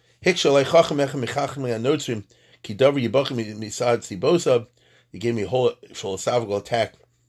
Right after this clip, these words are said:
on, on Judaism. And it was those Tshuvos he loved, and I busted him back. And he really Torah into the guy. There's a chapter there. It's very famous. This was always censored. By that I mean,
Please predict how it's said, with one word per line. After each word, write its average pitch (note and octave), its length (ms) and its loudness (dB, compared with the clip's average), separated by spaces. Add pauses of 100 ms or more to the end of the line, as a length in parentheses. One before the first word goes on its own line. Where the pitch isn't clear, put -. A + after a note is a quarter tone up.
(400)
on, G2+ 240 -4 (120)
on G2+ 160 -4
Judaism. C#3+ 520 0 (380)
And A2 200 -4
it G2+ 160 -14
was G2+ 140 -6
those C#3 200 6
Tshuvos A#2+ 520 -2
he G2+ 100 -6
loved, C#3 260 2
and A#2 100 -2
I A2 80 -2
busted A#2 400 -4
him G2 140 -10
back. C3 280 -4 (680)
And G#2 80 -4
he G#2 80 -4
really B2 340 2 (440)
Torah B2 240 0
into B2 180 -2
the G#2+ 80 0
guy. A2 300 0 (540)
There's D#3+ 140 -8
a D#3+ 80 -4
chapter A#2+ 380 0
there. G2 220 -4 (580)
It's A#2+ 100 -12
very D3 160 2
famous. G#2 420 -4 (680)
This E3 300 -2
was A2+ 180 -2
always A#2 540 -2 (580)
censored. F2+ 520 -6 (920)
By G#2 120 -6
that C3+ 200 4
I C3 60 4
mean, A#2+ 320 -2